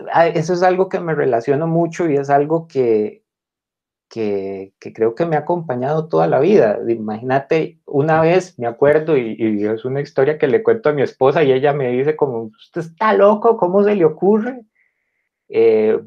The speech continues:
hubo una mas-, manifestación bastante fuerte, creo que fue en el ochenta y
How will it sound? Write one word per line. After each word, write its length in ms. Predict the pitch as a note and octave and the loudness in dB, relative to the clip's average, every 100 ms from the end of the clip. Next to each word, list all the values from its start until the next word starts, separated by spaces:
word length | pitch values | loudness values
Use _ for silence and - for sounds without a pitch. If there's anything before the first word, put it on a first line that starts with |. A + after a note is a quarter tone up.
| _ | _
hubo 160 | C#3 C3 | -2 -2
una 160 | D3 D#3+ | 0 -2
mas-, 300 | E3+ E3 _ | -4 -8 _
manifestación 1400 | C3+ B2+ B2 B2 - A2 G#2+ B2+ C3 D3 D3+ D3+ D3 D3+ - _ _ _ _ _ _ _ | -8 -8 -8 -10 -8 -10 -6 -4 -4 -4 -4 -4 -6 -8 -14 _ _ _ _ _ _ _
bastante 680 | - - - - A2+ A#2+ D#3 | -20 -18 -14 -8 -6 -4 -6
fuerte, 800 | D#3 - D#3 D#3 D#3 D#3 D#3 D#3 | -6 -10 -2 4 6 4 0 -8
creo 260 | D#3 B2 C3+ | -4 -2 -2
que 120 | D#3 | -6
fue 160 | C#3+ D3 | -6 -6
en 80 | D3 | -4
el 120 | C#3+ | -6
ochenta 840 | A#2+ - - A2 A2 G#2+ - G2+ G#2 | -8 -10 -10 -6 -6 -8 -8 -4 -4
y 440 | G#2 G2+ G2 G#2 | -4 -6 -8 -14